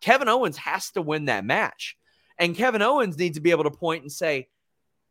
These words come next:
"I've beaten you in tag team matches before. I know it can be done,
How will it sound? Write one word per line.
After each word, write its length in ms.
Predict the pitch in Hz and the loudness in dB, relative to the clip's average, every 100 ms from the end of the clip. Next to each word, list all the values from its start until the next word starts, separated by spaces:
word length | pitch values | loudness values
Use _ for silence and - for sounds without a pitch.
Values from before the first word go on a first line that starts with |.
| _ | _
"I've 180 | - 269 | -10 -4
beaten 260 | 262 285 285 | -4 -4 -4
you 180 | 196 131 | -2 0
in 100 | 120 | 4
tag 300 | 123 107 110 | 4 4 2
team 200 | 123 104 | -4 -2
matches 320 | 95 90 98 | -2 -2 -10
before. 420 | 95 95 107 85 - | -12 -6 -4 -2 2
I 140 | 208 | 2
know 260 | 214 214 262 | 4 2 2
it 100 | - | -2
can 140 | 175 | -4
be 100 | 135 | -4
done, 560 | 117 202 240 135 120 | 2 4 4 0 -2